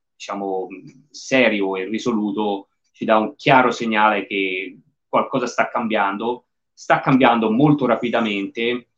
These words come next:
e quindi, diciamo, anche noi che siamo così a-, dall'interno ad osservare questo tipo di, di, di movimenti, ehm, cerchiamo di capire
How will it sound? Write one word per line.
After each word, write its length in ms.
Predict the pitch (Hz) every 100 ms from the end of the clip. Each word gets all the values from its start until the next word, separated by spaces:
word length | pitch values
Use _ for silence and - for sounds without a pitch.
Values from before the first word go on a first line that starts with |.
| _ -
e 120 | 127
quindi, 280 | 127 127 107
diciamo, 340 | 107 113 110
anche 200 | 107 113
noi 460 | 120 120 110 101 98
che 260 | 110 107
siamo 560 | 107 104 101 104 101 - _ _ _ _ 92 _
così 180 | _ 113
a-, 100 | 98
dall'interno 560 | 95 98 101 110 110 101
ad 60 |
osservare 800 | 95 - 95 95 104 101 95 95 _ _
questo 200 | _ _
tipo 180 | _ 104
di, 220 | 101 98
di, 240 | 101 98 - _ _ _ _ - 95
di 80 |
movimenti, 880 | 107 117 127 110 107 101 113 107 98 _ _ -
ehm, 480 | 104 98 92 87 80 _ _ _ _ _ _ _
cerchiamo 400 | 127 123 135 143
di 100 | 131
capire 640 | 131 127 135 123 113 -